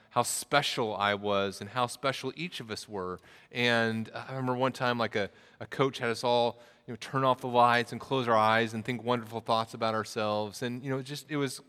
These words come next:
it, I remember the time thinking, "Man, this is ridiculous." But, um, it, it's in, this,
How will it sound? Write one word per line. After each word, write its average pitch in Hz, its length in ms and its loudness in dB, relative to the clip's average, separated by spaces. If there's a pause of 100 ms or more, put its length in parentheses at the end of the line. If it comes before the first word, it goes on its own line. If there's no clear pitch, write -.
it, 139 220 -8
I 135 80 2
remember 170 240 2
the 117 80 -6
time 151 280 -2
thinking, 113 220 -4
"Man, 113 180 -2
this 147 240 -8
is 95 200 -12
ridiculous." 98 640 -10
But, 117 200 -6 (380)
um, 110 480 0 (320)
it, 139 180 0 (460)
it's - 380 -10
in, 143 320 -8
this, 123 180 -10